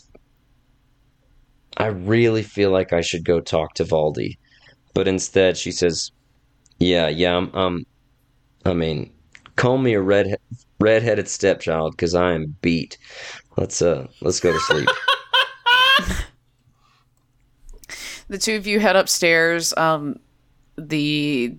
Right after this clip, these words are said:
Speaker 2: the downstairs bar is hustling and bustling. Ollie's slinging out drinks. Um, but you two are sleepy.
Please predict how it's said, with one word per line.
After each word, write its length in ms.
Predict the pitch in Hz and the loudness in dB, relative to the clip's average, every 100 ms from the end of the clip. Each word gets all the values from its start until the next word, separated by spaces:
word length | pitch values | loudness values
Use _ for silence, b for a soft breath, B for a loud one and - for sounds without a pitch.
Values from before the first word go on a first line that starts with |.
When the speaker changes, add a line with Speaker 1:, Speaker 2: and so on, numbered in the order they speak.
| - | -10
Speaker 2:
the 120 | 156 | -4
downstairs 580 | 160 156 160 - 151 151 | -2 -2 -2 -2 -2 -2
bar 300 | 139 151 156 | 0 2 2
is 120 | 151 | 0
hustling 440 | 160 147 156 147 147 | 0 -2 -2 -6 -6
and 100 | 143 | -4
bustling. 560 | 151 - 151 147 147 | -4 -4 -4 -4 -4
Ollie's 440 | 139 147 151 143 143 | -2 -2 -2 -4 -2
slinging 400 | - 160 151 156 | -2 -2 -2 0
out 200 | 143 151 | -2 -4
drinks. 540 | 147 147 139 - - B B B B B | -6 -6 -6 -4 -6 B B B B B
Um, 480 | 170 160 156 139 - _ _ _ - | 2 2 0 -6 -14 _ _ _ -6
but 380 | 220 220 - - _ _ _ _ _ _ _ - | 0 0 0 -10 _ _ _ _ _ _ _ -12
you 80 | |
two 160 | - - | -8 -8
are 80 | 285 | -4
sleepy. 560 | - - - - 143 | -4 -6 -8 -10 -10